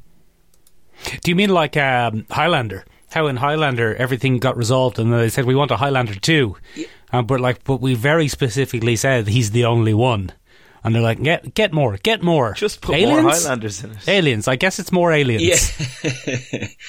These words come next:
Speaker 2: Yeah, e-, exactly. I can think of a hundred, the Darker Shade of Magic series, I think, is just a standout example of this in kind of fantasy, where it's, it's tied off so neatly, and then you, obviously a, a new book deal is signed. It's like, "Oh, we need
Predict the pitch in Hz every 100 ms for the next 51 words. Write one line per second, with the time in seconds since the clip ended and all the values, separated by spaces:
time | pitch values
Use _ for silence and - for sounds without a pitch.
0 | - - 110 101 110 107 117 - 104 107
1 | 98 101 101 107 104 110 101 - 113 -
2 | - 101 98 95 - 101 101 104 101 104
3 | 90 90 87 87 85 92 85 78 76 80
4 | 80 - - - 85 82 80 78 73 82
5 | 85 82 82 - - 80 78 78 82 80
6 | 90 85 - 90 80 - 87 82 82 -
7 | - - - - - 87 90 82 - 92
8 | 85 85 82 80 82 85 82 82 82 -
9 | _ _ - - - - - 85 90 117
10 | - - - 90 85 87 82 85 82 87
11 | 85 87 85 87 - 85 87 - 90 82
12 | 78 - - 120 139 92 110 107 87